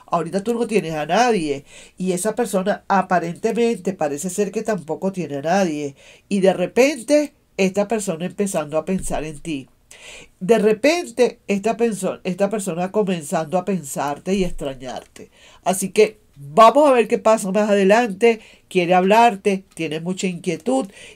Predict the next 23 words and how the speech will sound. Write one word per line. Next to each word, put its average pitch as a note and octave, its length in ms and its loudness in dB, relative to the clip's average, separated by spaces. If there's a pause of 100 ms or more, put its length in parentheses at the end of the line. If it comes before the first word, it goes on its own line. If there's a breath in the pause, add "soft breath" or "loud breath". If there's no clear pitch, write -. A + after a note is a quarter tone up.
Y E3+ 200 -2
eso F3 200 -4
sí, F3+ 380 -6
de F3+ 160 -4
que D#3 140 -6
quiere E3 240 -2
hablarte, G#3 480 0
quiere G#3+ 200 2
hablarte. F3+ 540 -2 (280 soft breath)
Aquí D#3+ 280 -4
hay F#3+ 200 -2 (100)
tres C#4+ 320 4
cartas G3 460 0
que D#3+ 120 -12
me C#3+ 160 -4
hablan F#3 400 -2 (360 loud breath)
de E3+ 200 -2
querer D#3 280 -4
comunicarse. E3 840 -4
Esta, A#3 600 2 (140)
esta G3+ 500 0
y E3 200 -6
esta. C#3 340 -8